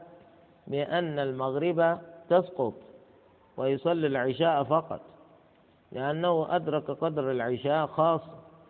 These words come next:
وقيل تجب الصلاتان، هذا هو المختار، تجب الصلاتان، هذا هو المختار. لأنه في الحقيقة أدرك المغرب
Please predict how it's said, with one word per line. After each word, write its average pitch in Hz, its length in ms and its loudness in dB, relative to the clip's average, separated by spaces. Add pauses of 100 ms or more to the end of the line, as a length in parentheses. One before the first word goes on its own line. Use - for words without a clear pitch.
(240)
وقيل 160 420 -2
تجب 156 360 0
الصلاتان، 131 800 0 (520)
هذا 156 320 2
هو 147 220 4
المختار، 123 600 2 (920)
تجب 147 360 0
الصلاتان، 147 720 -2
هذا 147 300 0
هو 143 180 4
المختار. 135 760 2 (300)
لأنه 156 540 2
في 135 100 -2
الحقيقة 131 840 2 (560)
أدرك 143 460 0
المغرب 135 760 -2